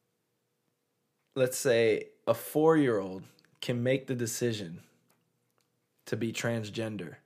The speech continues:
at four years old. So, so a four-year-old can make that decision to be gay or whatever.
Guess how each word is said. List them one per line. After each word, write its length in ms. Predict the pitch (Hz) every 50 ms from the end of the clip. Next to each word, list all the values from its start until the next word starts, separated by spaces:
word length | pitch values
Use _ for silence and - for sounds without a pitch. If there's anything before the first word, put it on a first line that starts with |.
| _ _ _ _ _ _ _ _ -
at 100 | 98 -
four 240 | - - 117 117 120
years 220 | 123 123 123 117
old. 260 | 120 107 90 - -
So, 80 | - 92 90 80 - -
so 160 | - - -
a 60 | 90 85
four-year-old 580 | - - 147 156 156 147 139 135 131 123 113
can 120 | - - 113
make 220 | 120 123 113 -
that 160 | 127 117 -
decision 540 | - 117 - - 120 113 104 104 98 101 104 - _ _ _ _ _ _ _
to 80 | - 107
be 100 | 98 101
gay 480 | 92 98 107 101 98 98 98 92 92
or 300 | 90 80 82 82 73 71 _ _ _
whatever. 420 | - 101 101 95 90 87 82 110